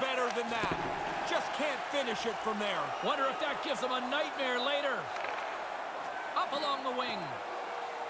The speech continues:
Speaker 2: Takes a shot. Misses the net.
Speaker 1: Not gonna be happy with this. He's got the opportunity to score. Doesn't register a shot on goal.
Speaker 2: Came up with the save on that play.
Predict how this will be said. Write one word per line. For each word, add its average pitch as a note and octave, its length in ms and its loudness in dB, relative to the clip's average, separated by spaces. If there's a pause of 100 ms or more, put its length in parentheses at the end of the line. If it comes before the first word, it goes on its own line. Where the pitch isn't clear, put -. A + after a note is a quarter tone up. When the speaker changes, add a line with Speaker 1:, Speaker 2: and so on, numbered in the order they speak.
(2500)
Speaker 2:
Takes F#4 300 -2
a D4+ 80 -2
shot. C4+ 340 2 (240)
Misses F4 300 2
the D4+ 160 4
net. C#4+ 180 2 (800)
Speaker 1:
Not A3+ 240 2
gonna A#3+ 160 0
be A#3 140 0
happy A3+ 420 0
with F#3+ 120 0
this. G3 280 0
He's G#3 160 -4
got A3+ 240 0
the G#3+ 140 0
opportunity A3+ 680 0
to F#3 100 -2
score. A3 400 2 (440)
Doesn't A3+ 340 0
register G#3+ 480 0
a F3 160 2
shot G3+ 240 2
on F3 240 2
goal. E3+ 160 2 (520)
Speaker 2:
Came D#4 320 2
up D4+ 160 2
with C#4 100 0
the D4 60 2
save D4 320 0
on D4+ 100 0
that C#4 220 0
play. G#3+ 260 2